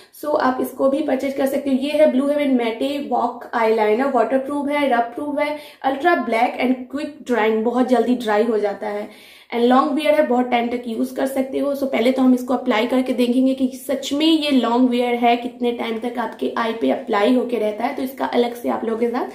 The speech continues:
review share हो जाएगा। And इस तरीके की आपको packing मिलेगी। इसका जो range यहाँ पे mention किया हुआ है, वो है सेवेंटी फ़ाइव,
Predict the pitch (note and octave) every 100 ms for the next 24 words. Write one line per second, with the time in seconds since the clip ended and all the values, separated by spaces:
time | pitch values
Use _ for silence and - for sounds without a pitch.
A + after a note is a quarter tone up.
0 | - - - B3+ A#3+ C4 B3+ A3+ B3+ A3
1 | G#3+ G#3 G#3 E4 - - - A3 G#3+ A#3+
2 | - A3 A#3 - G#3 - G#3+ G#3+ A#3 C#4+
3 | C#4 C4+ C4+ E4 - - - _ - -
4 | E4+ F4 D4+ C#4+ E4 F4+ E4 F4 D#4 D4
5 | D4+ D4 D4 D4 D4+ E4+ C#4 C#4+ D4 A#3
6 | G#3+ C4 C4 C4+ D4